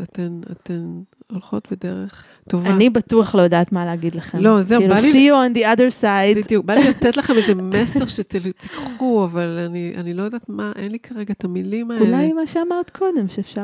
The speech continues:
Speaker 2: אה,
Speaker 1: שמה?
Speaker 2: לסמוך על הגוף.
Speaker 1: נכון, נכון. יש לכם
Speaker 2: לנשום.
Speaker 1: חשבתם, אם חשבתם שהשכל זה הכלי שלכם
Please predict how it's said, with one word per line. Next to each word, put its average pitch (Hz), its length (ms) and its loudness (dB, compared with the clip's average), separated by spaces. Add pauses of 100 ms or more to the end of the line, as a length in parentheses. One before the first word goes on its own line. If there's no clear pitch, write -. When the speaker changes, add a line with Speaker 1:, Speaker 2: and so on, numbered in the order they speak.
Speaker 2:
אה, 226 460 -4 (560)
Speaker 1:
שמה? 185 380 -6 (360)
Speaker 2:
לסמוך 262 440 0
על 247 80 4
הגוף. 202 440 4
Speaker 1:
נכון, 190 520 2 (160)
נכון. 190 400 0 (140)
יש 196 80 0
לכם 208 100 4
Speaker 2:
לנשום. 247 520 4 (560)
Speaker 1:
חשבתם, 262 560 0
אם 277 140 0
חשבתם 294 440 -2
שהשכל 220 680 -2
זה 185 260 -2
הכלי 208 340 -4
שלכם 196 640 -4